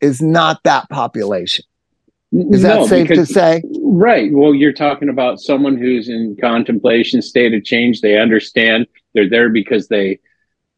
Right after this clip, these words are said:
Speaker 2: they know that they want to quit. They're willing to do something about it. They don't, you know, they, they get on and they jump in and they, they do it. Same way when people go to twelve step, you know, they, people go,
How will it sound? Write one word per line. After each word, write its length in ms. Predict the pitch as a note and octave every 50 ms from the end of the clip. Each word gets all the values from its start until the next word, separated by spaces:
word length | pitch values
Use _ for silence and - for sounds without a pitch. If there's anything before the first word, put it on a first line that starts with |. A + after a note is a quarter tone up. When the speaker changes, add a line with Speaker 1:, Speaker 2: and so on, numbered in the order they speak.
| - -
Speaker 2:
they 380 | - A#2 G2+ A2 A#2 A2 G#2+
know 600 | G#2 G#2+ G#2 G#2 A2+ A2+ A#2 A#2+ B2 C3 C3 A#2 G2
that 180 | A2 G#2 -
they 140 | - G2+ G#2
want 420 | G2+ F#2+ G2+ G#2 G#2+ A2+ G2 -
to 100 | - A2+
quit. 340 | - - - B2 A#2+ A#2 G2+ -
They're 140 | A#2 G#2+
willing 300 | G2 G#2 A2 A2+ A#2+ A2 G2+
to 100 | G#2 E2+
do 180 | E2 A2+ A2+
something 380 | A2 - - A#2+ G#2 - A#2+ G#2
about 400 | F#2+ E2+ - G#2+ G#2+ G#2+ G#2+ A2
it. 140 | A2+ A2 - _
They 140 | G2+ F#2+
don't, 320 | F2+ F#2 A#2+ A#2 A2+ - -
you 160 | - B2 A2+
know, 220 | A#2 A#2 A#2 B2 A#2+
they, 240 | A#2 G#2 G2 F#2+ F#2 _ _ _ _ _ _ _
they 140 | A2 A2 G2+
get 220 | F#2+ A#2+ A#2 A#2
on 340 | A2 A2 A2+ A#2 A#2+ C3 B2+
and 140 | A2 G2 G2
they 100 | F#2+ F#2+
jump 320 | F#2+ A2 A2 A2 G2+ -
in 180 | A2+ A2+ A#2+ B2+
and 140 | A#2 G#2
they, 220 | G2 F#2+ F#2 F#2+ F2
they 200 | G2+ A2+ G#2 G2+
do 280 | F#2 F2+ G#2 A2+ A2+ A2+
it. 220 | C#3 D3 - - _ _ _ _ _ _ _ _ _
Same 280 | - - C#3 C3 C3 B2
way 140 | A#2+ B2
when 140 | B2+ B2+ B2
people 280 | - C3+ C3 A#2+ C#3 B2+
go 120 | C3 C3
to 80 | B2+ A#2+
twelve 320 | - - C#3+ D#3+ F3+ D3+
step, 400 | - - - F#2 F2 E2 E2 - -
you 100 | G2 G2+
know, 320 | G2+ G#2+ A#2 A#2+ A#2 G2 G2 -
they, 200 | - G#2+ A2+ F#2+ F#2+ - - _
people 220 | B2+ A#2+ A#2 A#2+
go, 120 | A2+ A2